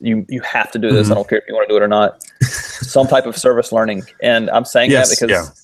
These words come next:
Speaker 1: we have service learning at my school, and, and another person was like, "Well, I don't think you can make kids do this." And I was like, "Well, yeah, you can." I was like, "But my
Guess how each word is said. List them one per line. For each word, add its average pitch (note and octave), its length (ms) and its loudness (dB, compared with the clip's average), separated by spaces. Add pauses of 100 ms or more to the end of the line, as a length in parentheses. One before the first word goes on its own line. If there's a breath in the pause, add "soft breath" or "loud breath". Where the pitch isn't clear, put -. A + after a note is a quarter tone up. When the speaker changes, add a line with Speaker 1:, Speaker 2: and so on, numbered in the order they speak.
(480)
Speaker 1:
we C#3 160 4
have D3 140 2
service C#3+ 280 2
learning B2 180 -2
at G#2 60 -2
my G#2+ 120 -2
school, B2 320 2
and, G#2+ 180 -4
and G#2+ 140 -2
another A#2 200 2
person A2 260 -2
was G2+ 60 -6
like, G#2+ 100 2
"Well, F#2+ 80 2
I C3+ 40 4
don't E3 80 0
think D3 120 -2
you B2+ 80 -6
can A2 120 -4
make A2+ 160 -2
kids G#2+ 180 -4
do A#2+ 80 0
this." A2+ 160 0
And A2+ 60 0
I - 20 0
was A#2 60 0
like, A2 120 4
"Well, A#2+ 140 2
yeah, C#3 100 4
you A2 160 2
can." B2+ 240 -2
I A#2 40 0
was A2 80 -2
like, G#2+ 140 4
"But G#2 100 0
my C#3 120 2